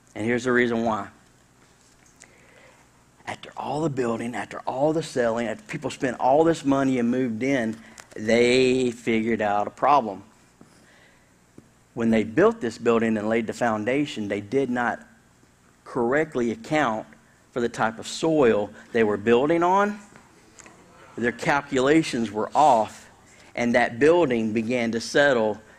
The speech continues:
down to, listen, thirty-three inches the foundation settled on this building. That's pretty, that's pretty drastic, right? But, but the problem was not so much that, but it was like the, I believe it was the northwest corner of this building settled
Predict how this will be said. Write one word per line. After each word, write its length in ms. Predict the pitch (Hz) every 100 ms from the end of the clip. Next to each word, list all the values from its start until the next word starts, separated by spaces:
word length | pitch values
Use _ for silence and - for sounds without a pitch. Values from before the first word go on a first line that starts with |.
| -
down 300 | 98 127 131
to, 160 | 127 113 -
listen, 320 | 135 131 101 - _ _
thirty-three 1040 | - 131 139 139 143 143 131 127 127 120 117
inches 420 | 120 120 - 101
the 100 | 101
foundation 640 | - 117 110 107 107 - 101
settled 420 | 120 104 104 101
on 120 | 98
this 140 | 98
building. 480 | 147 131 135 95 101 - - - - - - - - - - -
That's 180 | - 233
pretty, 440 | - 254 226 180 139
that's 220 | - 202
pretty 300 | - 214 160
drastic, 720 | 117 151 175 185 170 127 113
right? 280 | 131 175 165 - -
But, 240 | 196 170 - 214
but 100 | 185
the 80 |
problem 640 | - - 240 320 302 190 139
was 400 | 135 131 139 - -
not 260 | 131 170 -
so 100 | 175
much 260 | 160 127
that, 260 | 143 220 151
but 60 | 143
it 20 |
was 200 | 143 143
like 200 | 160 -
the, 220 | 143 127
I 80 | 135
believe 240 | 143 190 156
it 20 |
was 120 | 131
the 80 | 123
northwest 540 | 139 170 143 131 -
corner 380 | - 202 254 220
of 120 | 123
this 180 | 117 117
building 480 | 104 113 107 104 104
settled 540 | - 123 117 117 113